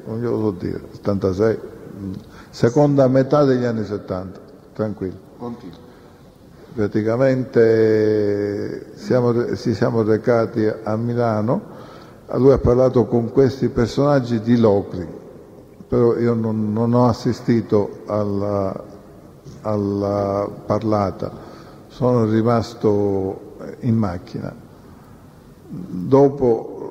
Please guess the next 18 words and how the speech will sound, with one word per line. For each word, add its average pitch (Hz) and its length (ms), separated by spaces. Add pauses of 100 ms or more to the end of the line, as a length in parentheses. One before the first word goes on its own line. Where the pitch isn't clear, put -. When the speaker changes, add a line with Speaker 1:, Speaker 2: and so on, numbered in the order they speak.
(140)
Speaker 1:
però 123 200
ho 123 200
visto 139 320
questi 120 260
personaggi, 117 840 (480)
dopo 123 340
lui 127 160
mi 120 140
spiegò 127 400
che 127 80
erano 120 220
dei 117 120
personaggi 131 760
di 117 140
cui 135 160
c'era 123 240
uno 135 260
latitante 120 920